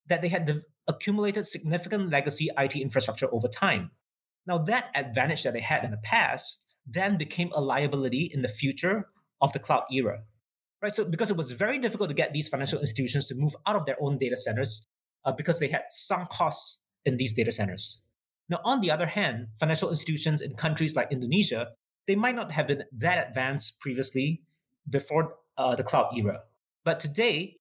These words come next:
that disadvantage that they had in the past has allowed them to leapfrog an entire generation of I T infrastructure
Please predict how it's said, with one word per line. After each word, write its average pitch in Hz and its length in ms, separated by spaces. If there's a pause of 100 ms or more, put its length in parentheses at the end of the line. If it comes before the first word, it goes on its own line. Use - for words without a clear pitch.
(140)
that 147 440
disadvantage 160 480
that 131 80
they 127 80
had - 160
in 113 80
the 110 40
past 156 520
has 160 240
allowed 165 260
them 170 140
to 151 100
leapfrog 165 600 (100)
an 131 80
entire 185 440
generation 147 460
of 127 160
I 131 80
T 135 180
infrastructure 117 600